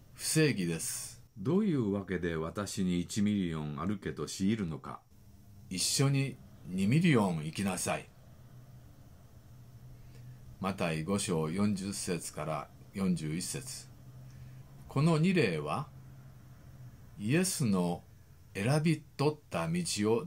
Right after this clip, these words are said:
弟子として従うのであれば、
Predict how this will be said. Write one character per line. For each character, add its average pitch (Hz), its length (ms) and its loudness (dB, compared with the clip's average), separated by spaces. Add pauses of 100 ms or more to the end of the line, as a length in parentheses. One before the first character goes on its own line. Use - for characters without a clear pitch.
弟 90 360 2
子 - 160 -2
と 175 180 4
し - 120 -4
て 80 480 -2
従 107 360 0 (180)
う 165 60 6
の 113 140 6
で 80 220 0
あ 69 80 -2
れ 69 140 -2
ば、 78 280 0